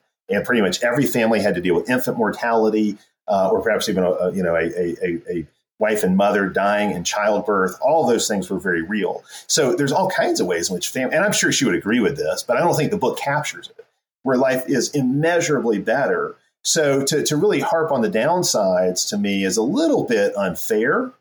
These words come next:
I think of the Industrial Revolution as a great achievement. It, it, it's a great example of what masculine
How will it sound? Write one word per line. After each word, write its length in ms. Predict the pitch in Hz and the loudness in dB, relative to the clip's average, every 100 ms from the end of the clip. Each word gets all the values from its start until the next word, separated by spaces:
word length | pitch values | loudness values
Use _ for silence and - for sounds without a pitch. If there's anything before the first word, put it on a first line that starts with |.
| _ - | _ -6
I 100 | 190 | -2
think 200 | 220 262 | 0 0
of 80 | 202 | 0
the 80 | 143 | 0
Industrial 460 | 110 131 - 131 | 2 0 0 0
Revolution 500 | 110 95 110 175 - | 0 2 0 0 0
as 220 | 107 113 107 | 0 0 0
a 60 | |
great 460 | 90 113 120 117 113 | -2 0 2 0 -2
achievement. 920 | 92 - - 156 208 - 80 92 - _ _ | -2 -2 0 0 0 -2 -4 -4 -8 _ _
It, 160 | 147 156 | -2 0
it, 300 | 160 160 156 | 0 2 2
it's 160 | 151 | 0
a 60 | 147 | 0
great 240 | 127 170 | 0 0
example 400 | 156 139 160 147 | 2 0 0 0
of 80 | 117 | 0
what 200 | 127 120 | 0 0
masculine 640 | 113 139 147 - 147 120 | 0 2 0 0 0 0